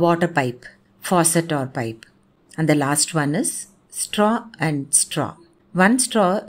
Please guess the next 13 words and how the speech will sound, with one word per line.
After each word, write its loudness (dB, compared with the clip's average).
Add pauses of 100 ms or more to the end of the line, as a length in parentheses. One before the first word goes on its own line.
is 0 (200)
dried 0 (120)
grass -4 (180)
that -2
we 0 (160)
use 0
them 2 (100)
for, -2 (240)
uh, -8 (140)
feeding -2 (100)
cattle. -6 (640)
The 6 (120)
other 0